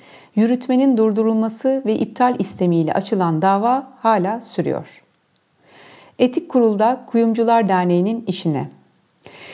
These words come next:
Komisyonda söz alan Ankara Barosu Hayvan Hakları Kurulu'ndan avukat Burcu Yağcı Bilgiç, sadece hadmek'te değil, yerel etik kurullarda da mevzuata aykırı S T K atamalarının yapıldığını ifade etti.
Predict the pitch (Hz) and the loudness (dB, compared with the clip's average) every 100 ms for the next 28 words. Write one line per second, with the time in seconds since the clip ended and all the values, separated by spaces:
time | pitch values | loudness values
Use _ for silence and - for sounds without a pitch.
0 | - - _ - 277 320 - 294 285 302 | -20 -20 _ 2 4 2 0 0 2 0
1 | 302 311 285 196 180 214 247 - - 311 | 0 0 2 2 0 -2 -6 -2 2 2
2 | 311 240 190 190 180 226 220 220 233 262 | 4 2 2 2 0 -2 0 2 2 0
3 | 226 - 180 175 180 170 170 156 147 - | 0 -2 -2 0 0 0 0 0 -2 -2
4 | 208 220 247 247 - - 214 208 196 226 | 0 0 0 -2 -4 -6 0 0 0 0
5 | 185 170 160 147 208 202 180 - - - | 2 2 0 -2 -2 0 -2 -2 -16 -20
6 | - - - - - 262 294 240 247 226 | -20 -20 -20 -10 0 0 2 2 0 0
7 | 233 202 214 208 196 185 160 127 - - | 0 0 -4 -2 2 2 2 -2 -12 -20
8 | - - 214 240 277 269 220 - 285 226 | -20 -2 0 4 2 0 -4 -2 -4 0
9 | 185 170 160 156 156 185 240 208 214 208 | 0 2 0 0 -2 -2 0 0 0 2
10 | 220 220 240 208 196 196 190 247 - 226 | 0 0 2 2 0 -2 -2 -2 0 0
11 | 220 226 233 247 220 196 175 165 151 156 | 2 -2 2 0 0 0 0 0 0 -2
12 | 202 208 190 196 254 208 - 180 165 147 | -2 -2 -2 0 -2 -4 0 0 2 -2
13 | 147 - 175 277 | -2 -4 -2 -4